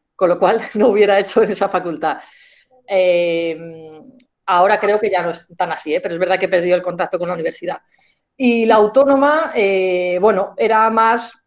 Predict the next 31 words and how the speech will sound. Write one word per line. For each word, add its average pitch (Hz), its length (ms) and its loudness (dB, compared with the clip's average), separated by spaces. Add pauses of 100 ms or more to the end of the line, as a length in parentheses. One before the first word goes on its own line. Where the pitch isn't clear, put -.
(140)
se 208 120 -6
la 185 100 2
podría 208 240 0
definir 233 300 -6
más 226 520 -6 (320)
socialista, 233 680 -2
digamos, 240 520 -2 (540)
del 175 240 0
psoe 214 260 4
me 147 100 -10
refiero, 165 340 -2
no 160 100 -10
del 170 140 -6
socialismo 175 640 -8 (140)
<laughs> 175 120 -8
real. 180 440 -4 (760)
Y, 196 920 0
y 208 60 0
bueno, 175 240 0
que 196 60 -8
digamos 196 280 -4
que 233 80 -6
un 208 80 -2
ambiente 202 280 -2
un 196 60 -14
poco 196 140 -4
más 185 960 -6 (400)
progresista, 175 640 -2
podría 160 300 -2
decir. 147 420 -8 (600)
Eh, 175 1200 2